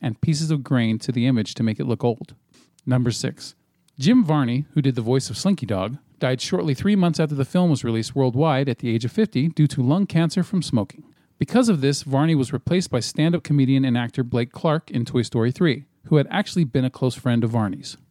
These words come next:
Number five. During production, someone accidentally entered a command on the drive that all the Toy Story two files were kept. This meant that characters,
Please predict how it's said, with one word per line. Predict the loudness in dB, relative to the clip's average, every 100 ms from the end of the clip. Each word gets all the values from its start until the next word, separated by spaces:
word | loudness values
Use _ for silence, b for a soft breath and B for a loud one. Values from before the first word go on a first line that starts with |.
| _ _ b b b b b -4
Number | -2 0
five. | -2 -6 -6 -20 -20 b b
During | 0 0
production, | 0 -2 -2 -4 -4 -4
someone | -2 0 0
accidentally | 0 -4 -2 -2 0
entered | -4 -2 -4
a |
command | -2 2 4 4
on | 2
the | 0
drive | 0 2 0 0
that | -4 -2
all | 0 2
the | 0
Toy | -2 -4
Story | 0 -2 -2
two | 0 0
files | 0 -6 -6
were | -10
kept. | -10 -12 -14 -20 _ _ _ -2
This | 0 2
meant | 2 0
that | -6
characters, | 0 0 0 -2 -2 -4